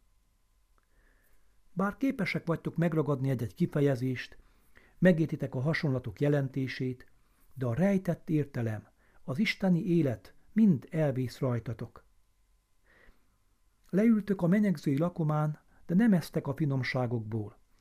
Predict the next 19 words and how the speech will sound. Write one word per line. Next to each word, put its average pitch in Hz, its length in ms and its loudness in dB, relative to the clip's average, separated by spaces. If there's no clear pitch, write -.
nem 233 200 2
isztok 175 360 -2
a 131 80 -8
tiszta - 380 -4
borból. 117 560 -4
Halljátok 185 600 0
a 143 60 0
menny 165 200 4
harangjait, 143 800 0
amint 139 360 -2
örömmel 139 520 2
zengnek 135 560 -2
a 151 80 -6
megváltott 139 580 -2
lelkek 147 400 0
felett, - 600 -6
de 127 160 -4
ti 208 160 0
magatok 175 600 0